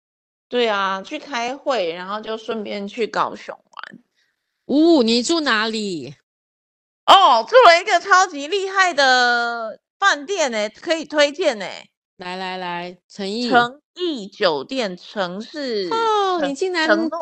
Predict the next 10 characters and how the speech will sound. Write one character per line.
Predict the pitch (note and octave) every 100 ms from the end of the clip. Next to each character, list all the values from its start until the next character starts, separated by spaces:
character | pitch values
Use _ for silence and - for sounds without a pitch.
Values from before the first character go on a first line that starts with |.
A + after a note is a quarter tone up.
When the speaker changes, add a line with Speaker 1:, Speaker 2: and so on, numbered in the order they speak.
| F#4
Speaker 1:
的 | F4+ -
诚。 | -
Speaker 2:
订 |
到 | F#4 F4 D#4
了。 | C#4+ C4+ B3 A3 G3 E3 E3+ _ _ _ _ _
Speaker 1:
意 | - A#3 A3
是 | A3 - A3 G#3+ G3 D#3+ G#2+ - _ _ _ _ _
亿 | - A#3 G3
元 | F3 D3 F2 A2
的 | -